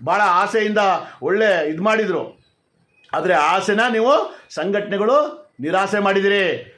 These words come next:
ನಿಮ್ಮನ್ನ ನಂಬ್ತಾ ಇಲ್ಲ ಅನ್ನೋ ರೀತಿಲಿ ನೀವು ಕೆಲ್ಸ ಮಾಡಿದಿರಿ. ಈಗ ನಾನು ವೈಯಕ್ತಿಕವಾಗಿ ನಿಮ್ಗೆಲ್ಲ ಕಾಲ್ ಮಾಡಿದೆ. "ಯಾಕೆ ನೀವು ಸ್ಪಂದಿಸ್ಲಿಲ್ಲ? ನೌಕರರ ಹಿತದೃಷ್ಟಿ ಬೇಕಾಗಿದ್ರೆ ನೀವು ಸ್ಪಂದಿಸ್ತಿದ್ರಿ" ಅಂತ ನನ್ನ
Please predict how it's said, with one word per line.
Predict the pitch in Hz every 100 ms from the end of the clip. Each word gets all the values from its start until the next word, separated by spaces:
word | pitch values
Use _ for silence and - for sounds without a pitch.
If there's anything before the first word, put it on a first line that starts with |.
| _ -
ನಿಮ್ಮನ್ನ | 151 185 185
ನಂಬ್ತಾ | 175 180 214 220 208
ಇಲ್ಲ | 208 202
ಅನ್ನೋ | 202 208
ರೀತಿಲಿ | 214 220 233 233
ನೀವು | 220 220
ಕೆಲ್ಸ | 190 185 233
ಮಾಡಿದಿರಿ. | 220 220 214 165 - -
ಈಗ | 160
ನಾನು | 196 202 196
ವೈಯಕ್ತಿಕವಾಗಿ | 175 240 247 254 - 240 226
ನಿಮ್ಗೆಲ್ಲ | 226 208 196 226
ಕಾಲ್ | 220 202 214
ಮಾಡಿದೆ. | 208 196 160 - - _ - - - - -
"ಯಾಕೆ | 208 240 254 247
ನೀವು | 233 233 220
ಸ್ಪಂದಿಸ್ಲಿಲ್ಲ? | - 214 233 233 233 262 269 269 - - _
ನೌಕರರ | 135 220 - 240
ಹಿತದೃಷ್ಟಿ | 220 220 247 233 214 233
ಬೇಕಾಗಿದ್ರೆ | 226 226 220 233 247
ನೀವು | 233
ಸ್ಪಂದಿಸ್ತಿದ್ರಿ" | 233 208 233 254 247 233 226
ಅಂತ | 220 277
ನನ್ನ | 240 226